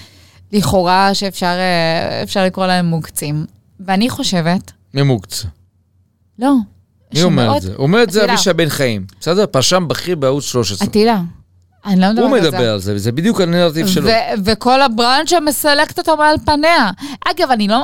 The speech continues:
Speaker 1: אני לא מסכימה עם כל דבר שאבישי בן חיים אומר. אגב, לפי אבישי בן חיים, אני ישראל הראשונה, שזה מצחיק, אני ישראל השלישית בכלל.
Speaker 2: אנחנו עולים, בואי נגיד את זה. את ואני עולים חדשים.
Speaker 1: נכון.
Speaker 2: לא חדשים, עולים.
Speaker 1: מבחינתו,
Speaker 2: מהגרים.
Speaker 1: מבחינת אבישי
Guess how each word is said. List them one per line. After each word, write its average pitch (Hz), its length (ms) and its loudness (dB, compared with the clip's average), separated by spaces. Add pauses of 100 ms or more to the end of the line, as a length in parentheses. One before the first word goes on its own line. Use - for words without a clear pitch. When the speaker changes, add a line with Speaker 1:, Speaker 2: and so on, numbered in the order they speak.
Speaker 1:
אני 190 140 -4
לא 202 80 -6
מסכימה - 280 -2
עם 202 60 4
כל 175 160 0
דבר 160 200 -2
שאבישי 165 360 -6
בן 160 120 -4
חיים 170 220 -4
אומר. 214 280 0 (880)
אגב, 233 340 -2 (100)
לפי 277 540 -4
אבישי 190 260 0 (100)
בן 247 120 -2
חיים, 240 380 0
אני 226 140 2
ישראל 269 360 2
הראשונה, 247 560 2
שזה 185 200 -2
מצחיק, - 380 -2
אני 214 160 -2
ישראל 226 340 0
השלישית 320 540 -6
בכלל. - 400 -6 (260)
Speaker 2:
אנחנו 117 240 0
עולים, 190 140 2 (180)
בואי 160 200 2
נגיד 127 260 0
את 98 80 -4
זה. 90 80 -12 (280)
את 160 100 -8
ואני 151 380 0
עולים 139 260 0
חדשים. 113 360 -2
Speaker 1:
נכון. - 200 -2 (220)
Speaker 2:
לא 180 120 2
חדשים, 202 500 0
עולים. 123 340 0 (580)
Speaker 1:
מבחינתו, 196 540 0
Speaker 2:
מהגרים. 254 460 2 (720)
Speaker 1:
מבחינת 190 500 -4
אבישי 226 220 -2